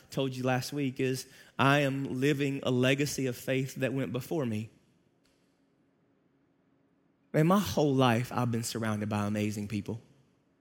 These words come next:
My whole life.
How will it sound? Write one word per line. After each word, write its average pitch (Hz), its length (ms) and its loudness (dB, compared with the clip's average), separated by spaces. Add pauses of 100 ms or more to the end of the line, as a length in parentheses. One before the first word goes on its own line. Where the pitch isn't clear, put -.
(1900)
My 180 100 6
whole 170 320 4
life. 147 540 4